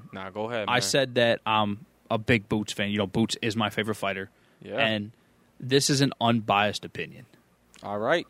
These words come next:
Speaker 2: Um, and obviously, I always tell you when it's biased, but this is,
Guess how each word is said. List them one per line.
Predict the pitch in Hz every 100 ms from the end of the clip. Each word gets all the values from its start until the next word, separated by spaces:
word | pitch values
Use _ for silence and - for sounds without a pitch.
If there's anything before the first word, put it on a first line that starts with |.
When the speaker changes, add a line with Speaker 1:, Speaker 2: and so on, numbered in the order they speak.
| _ -
Speaker 2:
Um, | 110 107 104 107 -
and | 113 117
obviously, | 110 113 - 110 110
I | 117
always | 123 110 104
tell | - 101
you | 98
when | 95
it's | 92
biased, | 101 90 87 -
but | 98
this | 135 139
is, | 127